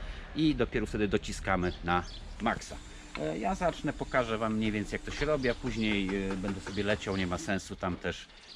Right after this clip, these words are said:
e, pokazywać, tak? Także lecimy. Te kawałki oczywiście są do wyrzucenia, bo to odpad, tylko do pokazania. Mamy też oczywiście w komplecie specjalne śruby i gdzieś w tych śrubach powinien być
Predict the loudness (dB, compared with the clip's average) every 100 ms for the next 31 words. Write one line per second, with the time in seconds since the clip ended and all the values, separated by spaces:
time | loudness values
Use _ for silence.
0 | 0 0 0 -8 -4 -4 -6 -10 -10 -12
1 | -8 -10 -8 -10 -10 -2 0 0 -2 0
2 | 4 4 2 0 4 4 4 4 4 2
3 | 2 -2 -4 -4 -2 -2 -2 -4 -4 -2
4 | -2 -2 2 4 4 2 2 0 -8 -8
5 | -2 -2 -2 -4 -4 -8 -12 -10 0 0
6 | 0 -10 -6 -6 -6 -6 -6 -6 -8 -6
7 | -4 -6 -8 -10 -12 -12 -14 -14 -14 -18
8 | -18 -16 -16 -14 -14 -14 -14 -16 -14 -14
9 | -12 -12 -10 -8 -4 -4 -6 -8 -8 -6
10 | -6 -4 -4 -4 -4 -2 -2 -2 -2 -2
11 | -4 -8 -2 0 0 -2 -2 2 2 2
12 | -6 -14 -16 -14 -10 -2 -2 0 -4 -4
13 | -8 -6 -4 -2 -4 -6 -4 0 0 0
14 | -2 -6 -8